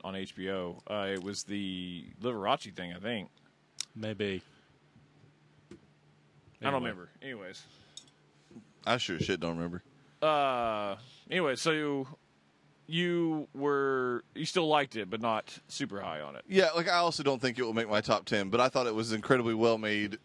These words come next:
Speaker 3: television. I thought Ewan McGregor was good, but not, like, he didn't have the same transformation, I agree, that, like, Kirsten Dunst had, or even, like, Billy Bob Thornton was, like, on another fucking level in that s-, in season
Speaker 1: Was he
Speaker 3: one.
Speaker 1: doing the voiceover?
Speaker 2: Yes.
Speaker 1: Okay,
Speaker 2: For
Speaker 1: I thought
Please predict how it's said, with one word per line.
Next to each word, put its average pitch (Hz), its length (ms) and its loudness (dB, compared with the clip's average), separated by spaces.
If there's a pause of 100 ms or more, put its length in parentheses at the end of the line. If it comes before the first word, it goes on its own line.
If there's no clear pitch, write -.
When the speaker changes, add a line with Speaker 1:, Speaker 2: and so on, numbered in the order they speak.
(100)
Speaker 3:
television. 147 580 2
I 123 180 2
thought 131 280 2 (140)
Ewan 135 240 -4
McGregor 123 240 2
was 107 260 0 (200)
good, 170 340 2
but 113 240 0
not, 127 280 2
like, 110 280 4 (680)
he 214 120 0
didn't 220 140 0
have 170 180 2
the 147 80 -2
same 147 220 2
transformation, 127 540 0
I 113 60 6
agree, 110 220 0
that, 101 120 2
like, 98 140 0 (140)
Kirsten 120 280 0
Dunst 110 180 0
had, 98 180 4
or 113 80 2
even, 180 220 -2
like, 104 180 2 (360)
Billy 214 160 2
Bob 113 180 2
Thornton 110 320 0
was, 92 100 -6
like, 95 140 0
on 101 80 0
another 104 320 2
fucking 104 360 -2
level 92 300 0
in 92 80 -6
that 85 100 -6
s-, - 120 -14
in 98 200 -6
season 98 220 -4
Speaker 1:
Was - 100 4
he 339 100 6
Speaker 3:
one. - 20 -6 (140)
Speaker 1:
doing - 20 -8
the 320 80 2
voiceover? 233 580 2 (320)
Speaker 2:
Yes. - 380 2
Speaker 1:
Okay, 117 260 4
Speaker 2:
For 131 80 4
Speaker 1:
I 139 40 4
thought - 40 0